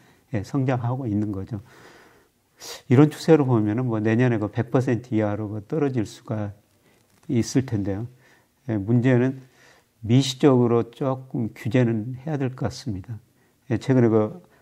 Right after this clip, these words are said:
앞서 말씀하셨습니다만 집값이 오르다 보니까 또 주택담보대출이 좀 늘어나고 있지 않습니까? 얼마 전에 저 우리 은행에서 오십 년 만기 주택담보대출을 많이 저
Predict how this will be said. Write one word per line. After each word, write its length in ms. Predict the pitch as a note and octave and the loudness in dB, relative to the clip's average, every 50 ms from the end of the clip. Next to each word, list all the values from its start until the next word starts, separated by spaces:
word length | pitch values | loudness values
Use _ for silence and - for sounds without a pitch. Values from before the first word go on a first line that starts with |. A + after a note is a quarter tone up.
| _ - | _ -2
앞서 240 | B2 G#2+ - - B2 | -2 -2 0 2 4
말씀하셨습니다만 920 | A2+ A2+ A2 - - A#2 G#2 G#2 - B2+ A#2+ - - A2+ G#2+ G2+ A2 G2+ | 4 4 4 2 -2 -2 -2 0 0 -2 -2 -2 -4 -4 -2 -2 -2 -4
집값이 360 | - - - - C3+ B2+ A2+ A2+ | -6 -6 0 4 4 6 6 4
오르다 360 | G#2+ G#2 G#2+ G#2 - A2 G2+ | 2 2 0 0 -2 -2 -4
보니까 500 | - A#2 F#2+ F#2+ F2+ - - G#2+ G2 G#2+ - _ _ _ _ _ _ | -2 -4 -6 -6 -6 -6 -6 -8 -8 -8 -14 _ _ _ _ _ _
또 160 | - A#2+ G#2 - | -6 -6 -6 -6
주택담보대출이 1700 | - - - - - B2 B2+ B2+ - A2+ G#2+ G#2 G2+ A#2 A#2 G2+ G#2+ G2 - - - - - A2 G#2+ G#2 G#2 G2 G2+ G2+ F2+ A2+ A2 - | -10 -14 -4 2 2 2 2 0 -2 -2 0 0 2 2 2 2 2 0 0 -6 -12 -8 -4 -4 -2 -2 -2 -4 -6 -4 -4 -6 -6 -4
좀 220 | - G#2 G2+ F#2+ | -6 -6 -6 -2
늘어나고 440 | - B2 B2+ C3 C3 B2 A2+ G2+ F#2+ | -2 0 0 2 2 2 2 0 -2
있지 160 | F2+ - - | -8 -8 -8
않습니까? 500 | G#2+ F#2 - - A#2+ F#2+ F2+ - - A#2+ A#2+ _ - _ - - - - - _ _ _ _ _ _ _ _ _ | -10 -10 -10 -12 -14 -14 -14 -12 -12 -14 -14 _ -20 _ -20 -20 -20 -20 -20 _ _ _ _ _ _ _ _ _
얼마 280 | - A2+ A#2 B2+ C3+ C3 | 2 4 6 6 6 6
전에 260 | C3+ C#3 A#2+ A#2 G#2+ | 6 6 6 6 4
저 320 | - B2+ A2+ A2 G#2+ A2 A#2 | 4 2 2 2 2 0 -2
우리 280 | C#3+ B2+ A2+ A#2+ A#2 G#2+ | -4 -2 0 2 2 2
은행에서 680 | A2 A2+ A#2+ B2 A#2+ A#2 A2+ G#2+ G2+ - B2 A#2+ B2 B2 - _ _ _ _ _ | 4 4 4 4 4 4 4 2 0 -2 -6 -6 -6 -8 -14 _ _ _ _ _
오십 380 | - A2+ B2 C3+ C3 C3 - D3+ | 2 4 4 4 4 0 0 2
년 280 | B2+ B2 B2 A#2+ A2 G2 | 2 4 4 4 2 2
만기 440 | G#2+ G#2+ G#2 G#2 G2+ - B2 B2+ | 2 0 0 -2 -2 -4 -6 -8
주택담보대출을 1400 | - - - - C3 B2 B2+ - - A2 A2 G2+ B2+ B2 G#2+ A2 G#2+ - - - - - A#2 A2 G#2 F#2+ A2 G#2+ | -8 -12 -6 -4 -4 -4 -4 -4 -4 -4 -2 0 0 0 2 0 -2 -2 -6 -12 -10 -6 -4 -4 -4 -4 -6 -8
많이 360 | G2+ G2+ G#2 G#2 G#2 G#2 G#2 G2 | -6 -4 -2 -2 0 -2 -2 -4
저 240 | - G#2+ G2+ G2+ | -6 -8 -10 -10